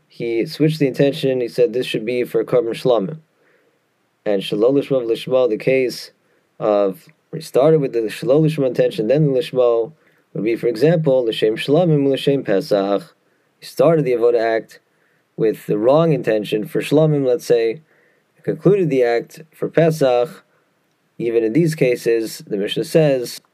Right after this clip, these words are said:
since there was a Shelo Lishmo intention mixed in there, the carbon is totally disqualified. And this is in contrast to other karbanos, like, for example, let's say one is bringing a shlamim. Halacha there is that if the person has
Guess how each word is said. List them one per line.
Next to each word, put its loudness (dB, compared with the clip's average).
since -2
there -4
was 0
a 0
Shelo 0
Lishmo 0
intention -4
mixed -4
in 4
there, 2
the -6
carbon 0
is -4
totally 0
disqualified. -2
And -2
this 2
is 0
in -2
contrast 0
to 0
other 2
karbanos, 0
like, 0
for -6
example, -2
let's -4
say 0
one -6
is -4
bringing 0
a -2
shlamim. -2
Halacha -2
there 4
is -2
that 2
if -4
the -12
person -2
has 0